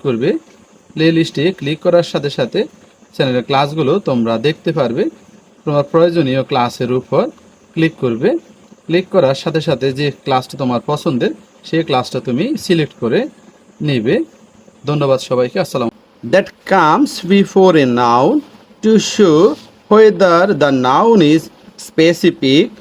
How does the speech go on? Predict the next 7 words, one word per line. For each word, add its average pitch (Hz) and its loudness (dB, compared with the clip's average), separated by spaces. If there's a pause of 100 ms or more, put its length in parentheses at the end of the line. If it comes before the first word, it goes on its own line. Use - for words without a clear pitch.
(340)
or 143 2
not। 156 -2 (800)
An 190 2
article 170 0
is 160 2
a 139 4
word। 117 2